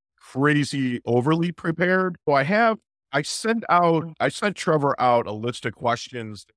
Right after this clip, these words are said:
that kind of wet his whistle, for lack of a better term. But then if you look at our questionnaire, I got about forty different questions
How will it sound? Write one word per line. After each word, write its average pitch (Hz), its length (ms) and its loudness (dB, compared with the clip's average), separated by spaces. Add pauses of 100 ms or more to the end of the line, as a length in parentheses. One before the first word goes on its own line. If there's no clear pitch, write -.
that - 80 -20 (260)
kind 117 220 -2
of 101 120 -6
wet 110 200 -2
his 95 220 -2
whistle, 104 360 -4
for 95 160 -6
lack 92 300 0
of 87 60 -16
a 82 40 -12
better 85 220 -6
term. 92 280 -4 (300)
But 110 140 -6
then 160 180 2
if 127 320 -2
you 156 160 0
look 202 240 0
at 156 320 2
our 127 200 0
questionnaire, 135 880 0
I 127 80 -2
got 160 180 2
about 135 280 2
forty 151 440 -2
different 127 340 -6
questions 113 760 -4